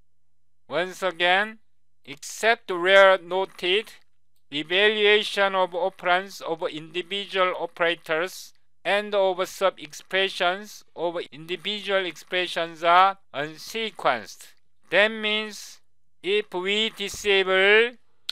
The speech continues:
side effects, side effects, side effects, then evaluation order can be different.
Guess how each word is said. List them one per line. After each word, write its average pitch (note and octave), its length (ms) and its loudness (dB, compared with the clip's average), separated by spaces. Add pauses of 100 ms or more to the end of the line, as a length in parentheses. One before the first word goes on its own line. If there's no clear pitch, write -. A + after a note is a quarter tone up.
(540)
side F#3 540 6
effects, - 800 0 (1700)
side F#3+ 640 4
effects, - 840 0 (1700)
side F#3 580 6
effects, F3+ 840 2 (600)
then G3+ 340 4 (440)
evaluation G3+ 1300 4
order G3 560 2 (200)
can G3 320 -10
be F#3+ 160 -4 (100)
different. E3 760 0